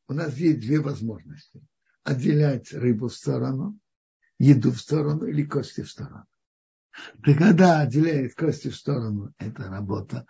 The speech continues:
запрещенная в субботу, отделяем рыбу от костей. Это он готовит себе еду.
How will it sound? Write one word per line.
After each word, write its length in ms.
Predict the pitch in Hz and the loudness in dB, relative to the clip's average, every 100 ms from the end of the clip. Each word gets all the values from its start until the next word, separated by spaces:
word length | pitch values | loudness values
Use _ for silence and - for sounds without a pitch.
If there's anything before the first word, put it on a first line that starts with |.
| _ | _
запрещенная 720 | - 135 131 127 - 127 127 123 | -2 0 2 2 2 0 0 -2
в 60 | |
субботу, 600 | - 135 131 147 156 226 - - _ | -4 -6 -4 -6 -6 -10 -12 -20 _
отделяем 560 | - 120 139 156 180 196 | -8 -4 -2 -2 -4 -4
рыбу 300 | 240 294 240 | -4 -4 -4
от 160 | 208 | -6
костей. 640 | - 156 - 165 156 175 - _ _ _ _ _ | -4 -6 -6 -4 -2 -4 -10 _ _ _ _ _
Это 340 | 180 233 180 147 - _ _ _ _ _ _ - | 0 2 0 -2 -12 _ _ _ _ _ _ 2
он 220 | 190 214 | 8 8
готовит 580 | - 180 - 214 185 147 | 8 4 6 6 6 2
себе 280 | - 147 135 | 2 2 4
еду. 360 | 120 98 85 | 4 2 -6